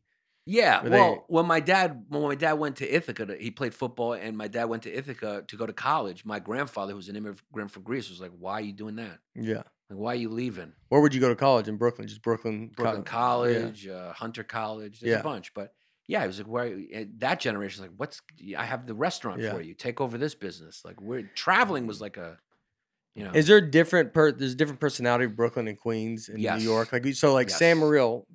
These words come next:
Speaker 1: Yes.
Speaker 2: uh, very funny
Speaker 1: Manhattan
Speaker 2: comedian.
Speaker 1: kid. Yeah.
Speaker 2: Manhattan kid.
Speaker 1: Yeah.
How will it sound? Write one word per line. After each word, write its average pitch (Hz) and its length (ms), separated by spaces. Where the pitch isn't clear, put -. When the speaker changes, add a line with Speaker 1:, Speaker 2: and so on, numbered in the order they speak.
Speaker 1:
Yes. 95 180
Speaker 2:
uh, 127 200
very 123 160
funny 123 220
Speaker 1:
Manhattan 117 460
Speaker 2:
comedian. - 0
Speaker 1:
kid. 107 180
Yeah. 110 80
Speaker 2:
Manhattan 127 400
kid. - 260
Speaker 1:
Yeah. 95 180